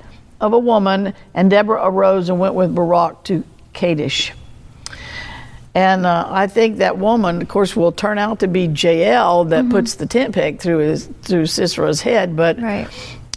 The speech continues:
Speaker 1: Uh, I see that as the, the woman is a picture of the body of Christ
Speaker 2: Mm-hmm.
Speaker 1: in relation to the,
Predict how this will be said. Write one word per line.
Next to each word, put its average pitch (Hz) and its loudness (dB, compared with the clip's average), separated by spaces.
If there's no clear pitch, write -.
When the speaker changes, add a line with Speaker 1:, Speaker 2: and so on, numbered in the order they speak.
Speaker 1:
Uh, 180 -2
I 208 0
see 240 2
that 180 2
as 170 0
the, 180 2
the 180 0
woman 190 2
is 175 0
a 180 -2
picture 214 0
of 175 0
the 165 0
body 180 0
of 175 -4
Christ 202 -2
Speaker 2:
Mm-hmm. 254 0
Speaker 1:
in 196 0
relation 190 2
to 202 2
the, 165 -2